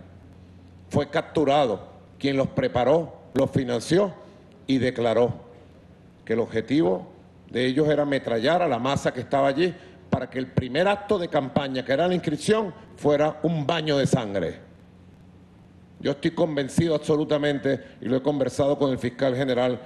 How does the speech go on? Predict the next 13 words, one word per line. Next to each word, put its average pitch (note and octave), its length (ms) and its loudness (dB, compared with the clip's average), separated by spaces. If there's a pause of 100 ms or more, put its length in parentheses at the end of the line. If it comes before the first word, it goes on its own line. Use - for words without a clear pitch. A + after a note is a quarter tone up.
(580)
que D#3 100 0
además C3 380 0
de C#3 180 2
ese C3 160 -2
objetivo B2+ 480 0
tenía A#2 300 -2
el A#2+ 60 -2
objetivo A2+ 540 0 (560)
de A#2+ 80 -4
intentar A2 880 -4
atentar A#2+ 680 -4
contra G2 300 -4
mí. F2 120 -8